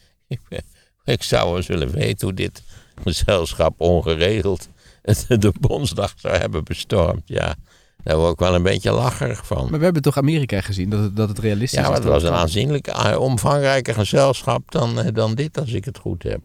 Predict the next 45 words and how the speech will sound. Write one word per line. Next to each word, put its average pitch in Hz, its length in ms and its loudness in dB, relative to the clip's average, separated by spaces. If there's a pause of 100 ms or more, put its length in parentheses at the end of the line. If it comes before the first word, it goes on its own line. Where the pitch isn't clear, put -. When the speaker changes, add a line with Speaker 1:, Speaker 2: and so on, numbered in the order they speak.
Speaker 2:
Nou, 139 180 -2
er 113 60 2
zijn 123 160 4
drieduizend 131 420 4
politiemensen 147 560 0
waren 143 180 0
op 127 120 -2
de 123 80 -2
be-, 135 240 0
benen 131 240 2
en 143 80 0
ze 123 140 2
zijn 123 140 2
op 113 100 0
honderdvijftig 127 640 0
adressen 139 380 0
binnengevallen. 85 760 0
Speaker 1:
Ja, 80 300 -2 (560)
en 71 140 -4
hoeveel 85 240 0
mensen 82 260 0
zijn 85 140 0
er 82 60 0
gearresteerd? 90 720 0
Een 98 80 -6
stuk - 260 -6
of 87 100 -6
tien 120 300 -2
of 101 60 -2
zoiets - 360 -6
dergelijks. 87 440 -2
Speaker 2:
Ja, 202 300 -2
oké, 110 200 0
maar 131 160 2
goed, 135 180 4
het, 120 200 0
het 131 320 0
wordt, 143 340 0
eh 139 160 2
Speaker 1:
Nee, 131 280 6
sorry 82 400 -2
jongen, 71 320 -6
het 73 160 -10
is, - 280 -10
eh, 67 180 -6